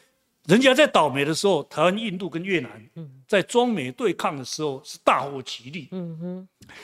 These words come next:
Speaker 1: 那这个是客观条件。
Speaker 2: 嗯。
Speaker 1: 但是客观条件，谁叫他在苏贞昌任内发生？
Speaker 2: 就是。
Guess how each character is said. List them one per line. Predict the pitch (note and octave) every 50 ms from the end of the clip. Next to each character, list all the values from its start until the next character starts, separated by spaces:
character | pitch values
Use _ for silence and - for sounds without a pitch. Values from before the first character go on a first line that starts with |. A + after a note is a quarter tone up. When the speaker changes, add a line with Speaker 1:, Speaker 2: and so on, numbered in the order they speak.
| - - - - - - _ _
Speaker 1:
那 | G#3+ B3+ C4 G#3+ - - - - _ _
这 | - E4+
个 | C4+ G3+
是 | D#3+ G#3
客 | - - F#3+ D#3+
观 | D#3+ D#3 B2+
条 | - A2+ A#2+
件。 | A#2 D#3+ B2 G#2+ B2 - _ _ _ _ _ _ C#3+
Speaker 2:
嗯。 | D3 C#3
Speaker 1:
但 | D4 D4 B3
是 | D#4 -
客 | - - E4+ F4
观 | C4+ D4 D4 B3
条 | - G#3 A3
件， | A3 C#4 A#3+ G#3+ - - - _ _ _ _ _ _ _ _
谁 | - - - - - D#3+
叫 | E3+ A#3 B3 G#3+
他 | - G3+ G#3 G3
在 | A3 G3+ F#3 E3
苏 | - - F#3+ G3
贞 | F#3
昌 | F3 E3+ F3
任 | F3 F#3 F3+ E3+
内 | F3 D3+
发 | - D3 C#3 C#3
生？ | B2+ C#3+ C3+ C#3+ C#3 - - _
Speaker 2:
就 | - G#3+ G3+
是。 | - - F#3 D#3